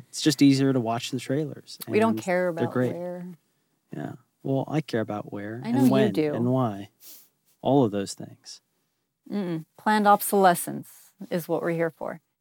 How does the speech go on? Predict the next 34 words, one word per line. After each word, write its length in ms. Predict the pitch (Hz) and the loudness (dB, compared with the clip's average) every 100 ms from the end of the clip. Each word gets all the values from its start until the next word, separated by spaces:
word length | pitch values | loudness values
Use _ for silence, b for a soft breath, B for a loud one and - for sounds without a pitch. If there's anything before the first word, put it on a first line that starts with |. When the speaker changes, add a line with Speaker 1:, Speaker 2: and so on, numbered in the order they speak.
| - | -8
Speaker 2:
So 100 | 202 | -2
thank 260 | 254 226 - | 2 2 0
you. 120 | - _ _ _ _ _ _ _ _ _ _ - | -6 _ _ _ _ _ _ _ _ _ _ 0
And, 640 | 202 202 196 196 190 185 | 4 6 8 8 8 6
uh, 200 | - 196 | 8 8
if 80 | 190 | 10
you'd 80 | 208 | 8
like 140 | 196 196 | 8 6
to 60 | 185 | 6
be 140 | 190 | 8
a 60 | 180 | 8
guest 280 | 196 226 | 8 6
on 100 | 220 | 4
Mystery 280 | 202 190 208 | 4 4 2
Simon 320 | 196 208 196 | 4 4 4
Theater 280 | 190 196 196 | 6 6 6
three 200 | 196 202 | 4 2
thousand, 520 | 202 202 190 196 208 202 | 4 6 6 4 2 2
you 100 | 160 | 0
can 160 | - | 0
get 160 | 175 175 | 2 2
in 120 | 160 | 0
touch 280 | - 240 247 | 0 0 2
with 180 | 208 - | 0 0
producer 420 | 220 185 185 196 | 2 2 2 0
Johnny, 480 | 165 185 175 175 175 - b b | 4 4 4 2 0 -4 b b
Speaker 1:
Hit 160 | - 135 | -16 -2
me 80 | - | 4
Speaker 2:
uh, 160 | 170 156 | 6 6
Speaker 1:
up. 40 | |
Speaker 2:
Johnny 500 | 202 202 208 202 202 | 8 8 8 6 4
at 200 | 185 180 | 4 2
weirdwonderful 960 | 175 175 185 165 180 180 - 180 170 156 | 2 4 4 2 2 0 2 2 2 4
dot 280 | 170 165 | 4 4